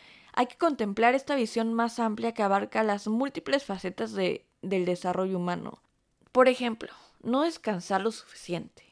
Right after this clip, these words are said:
tener hábitos no saludables, no cuidar la alimentación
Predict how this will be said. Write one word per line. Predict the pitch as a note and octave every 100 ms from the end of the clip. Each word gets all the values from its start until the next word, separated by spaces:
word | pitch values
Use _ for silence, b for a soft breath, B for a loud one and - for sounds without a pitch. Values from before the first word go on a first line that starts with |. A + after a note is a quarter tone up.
| _ _ _
tener | - G3+ A3
hábitos | A3+ A3+ A#3 A3+
no | G#3+ G3+
saludables, | G#3+ G#3 F#3 F3 F3+ F3+ - G3+
no | G#3+ A3+
cuidar | A#3 C4 A#3+
la | A#3+
alimentación | A#3+ F#3+ F3+ - - F#3 F#3 F#3+